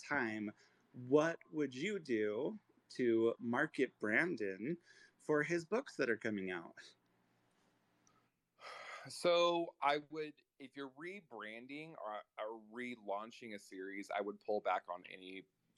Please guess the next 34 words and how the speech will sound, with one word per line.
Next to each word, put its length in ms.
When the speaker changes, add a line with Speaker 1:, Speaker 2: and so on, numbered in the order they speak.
Speaker 2:
pushing 320
of 80
sales. 480
Pull, 200
basically 480
co-, 240
come 160
to 60
a 120
halt. 140
If 280
you're 560
looking 460
to, 520
you 160
need 200
to, 60
before 360
you 140
start 260
anything 300
up, 140
make 160
sure 160
your 140
stuff's 320
good 180
to 60
go 200
and 120
solid. 380
Everything's 400
done, 160
done. 140